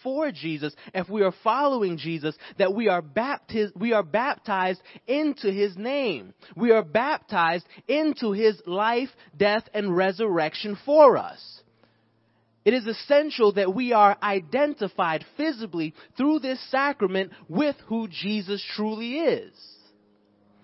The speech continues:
And so when we refuse baptism, when we choose not to be baptized,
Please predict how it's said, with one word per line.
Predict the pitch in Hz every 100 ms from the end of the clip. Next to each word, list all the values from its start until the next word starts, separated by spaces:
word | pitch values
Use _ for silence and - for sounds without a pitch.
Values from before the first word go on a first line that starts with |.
| - -
And | 202 208
so | - 226
when | 170 180 240 320 330 254
we | 180 214 214 196
refuse | 190 180 - 233 269 320 294 202 160 185 - - _ _ _ -
baptism, | 151 254 320 _ 185 135 98 87 - _ _ _ - _ -
when | 208 262
we | 247
choose | - - 247 226
not | 180 208 294 -
to | -
be | 180 175
baptized, | 151 147 139 - 123 107 101 127 170